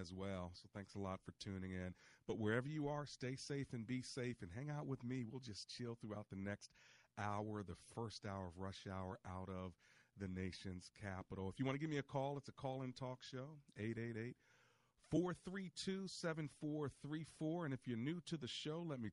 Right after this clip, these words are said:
tell you how we roll. First of all, we've got Marriage Mondays, Tough Topic Tuesdays, Wisdom Wednesdays. That's today. Theological Thursdays, and then Open Phone In Fridays. Anything you wanna talk to me about on Friday is fair game.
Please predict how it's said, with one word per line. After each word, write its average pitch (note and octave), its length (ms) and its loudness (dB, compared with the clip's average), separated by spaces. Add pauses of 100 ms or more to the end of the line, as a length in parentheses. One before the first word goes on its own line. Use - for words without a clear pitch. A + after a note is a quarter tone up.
tell C#3+ 160 -2
you D#3+ 140 0
how B2+ 140 0
we C#3+ 100 -2
roll. E2+ 380 -6 (180)
First D#3 180 -2
of D#3 80 -2
all, E3+ 140 2
we've D#3 100 -2
got D3 180 -2
Marriage E3+ 420 -2
Mondays, F#3 720 2 (600)
Tough E3+ 260 4
Topic E3 400 0
Tuesdays, D#3 880 2 (320)
Wisdom G#2 480 2
Wednesdays. G2+ 640 2
That's G#2+ 320 2
today. G#2 540 4 (420)
Theological C3+ 720 2
Thursdays, A#2 840 0 (100)
and F#2+ 140 -4
then F#2+ 100 0
Open G2+ 400 -2
Phone A#2 280 -2
In C3 100 -2 (100)
Fridays. F2 380 -2 (400)
Anything D#3 400 0
you D3+ 60 2
wanna C#3 160 0
talk A2+ 300 -4
to A#2 60 -10
me A2 120 -2
about G2 260 -2
on G2 160 -2 (100)
Friday F#2+ 460 -2
is - 140 -14 (100)
fair F#2 300 -2 (200)
game. - 340 -10